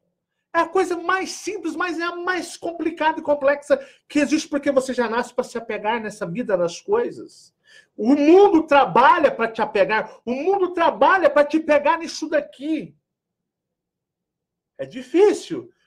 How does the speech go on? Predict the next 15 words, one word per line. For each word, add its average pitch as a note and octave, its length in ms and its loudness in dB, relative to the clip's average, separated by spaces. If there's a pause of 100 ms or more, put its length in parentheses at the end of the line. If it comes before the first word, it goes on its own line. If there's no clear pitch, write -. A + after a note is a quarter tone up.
porque A3+ 280 -2
eles A#3+ 160 -4
não B3 120 0
deixam D4 380 -4
vocês A#3+ 300 0
se A#3+ 120 -14
lembrar G#3 460 -4 (220)
do F3+ 120 -10
quem C#4 240 -2
vocês A3 440 -4
realmente F#3+ 340 0
são, A3+ 240 -4
de E3+ 80 2
onde E3+ 240 0
são, F#3+ 340 -2